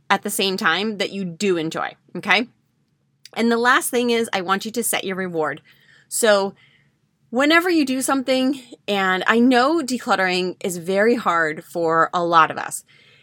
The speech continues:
and so it's really baby steps, baby steps, baby steps. And that's why I want you to set rewards for yourself, because I want you to have something that you're looking forward to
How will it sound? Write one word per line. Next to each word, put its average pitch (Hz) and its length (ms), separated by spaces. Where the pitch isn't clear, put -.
and 196 360
so 196 400
it's 214 160
really 254 580
baby 214 260
steps, 233 320
baby 196 300
steps, 185 320
baby 175 280
steps. 269 380
And 202 140
that's 202 220
why 262 140
I - 80
want 208 240
you 214 80
to 196 100
set - 340
rewards 170 420
for 170 120
yourself, 156 400
because 180 240
I 180 80
want 196 360
you 254 60
to 254 100
have 196 200
something 214 520
that 233 120
you're 185 100
looking 196 420
forward 185 360
to 240 280